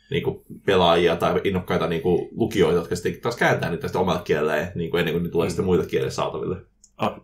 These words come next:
Speaker 2: joo, kyllä. Ja siis tää niinku käännöstyöt, mitä niinku rooli-, nimenomaan nyt puhutaan roolipeleistä, niin on ollut hirveän tärkeä siinä, että semmoiset ihmiset pääsee pelaamaan roolipelejä, joilla ei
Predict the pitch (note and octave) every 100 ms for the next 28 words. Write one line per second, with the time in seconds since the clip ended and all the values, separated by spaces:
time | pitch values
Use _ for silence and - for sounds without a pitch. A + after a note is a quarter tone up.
0 | - C3 F3 - - _ A2 G#2 G#2 -
1 | - - B2 C3+ C3 D3 C#3+ C#3 E3+ F3+
2 | C#3 - G#2+ G#2+ G#2+ G#2 G2+ G2+ G2+ F#2
3 | - A#2 G#2+ G2 A2 G#2 G2 F#2 F2+ F#2
4 | F2+ F#2 F#2+ E2+ D#2+ D2 D2+ - F2 F2+
5 | F#2 F#2 G#2 G2 F#2 F2+ G2+ - F2+ E2+
6 | F2+ F2+ F#2 A2+ A2+ G#2 G2+ G#2+ F#2+ -
7 | G2+ F#2+ F#2 A2 A2+ G#2+ F#2 F2+ G2+ F#2+
8 | F2 F2+ E2+ E2 F2+ F2+ F2 G2 F#2 D#2+
9 | -